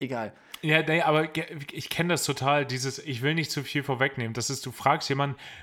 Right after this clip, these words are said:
Speaker 2: „Wie war der Film?“ Die fangen dann an, um, damit man dann nochmal dazwischen grätscht,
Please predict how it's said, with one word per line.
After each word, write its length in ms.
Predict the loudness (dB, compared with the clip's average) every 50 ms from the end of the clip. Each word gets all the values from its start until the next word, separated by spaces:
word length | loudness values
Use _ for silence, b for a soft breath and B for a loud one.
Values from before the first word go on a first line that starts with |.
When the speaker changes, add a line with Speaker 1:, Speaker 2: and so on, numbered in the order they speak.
| B -10
Speaker 2:
„Wie 300 | -8 -4 -2 -2 0 2
war 100 | 2 2
der 120 | 2 2
Film?“ 340 | 0 2 2 2 2 2 0
Die 80 | -2 -2
fangen 240 | 0 2 2 2 2
dann 140 | 0 2 2
an, 240 | 2 2 2 0 -2
um, 400 | -6 -6 -4 -2 -2 -2 -2 -4 -4 _
damit 260 | 0 2 2 4 4
man 120 | 4 4
dann 120 | 6 4 4
nochmal 200 | 4 2 2 2
dazwischen 400 | 2 2 0 0 0 0 0 0
grätscht, 300 | 0 0 0 0 -2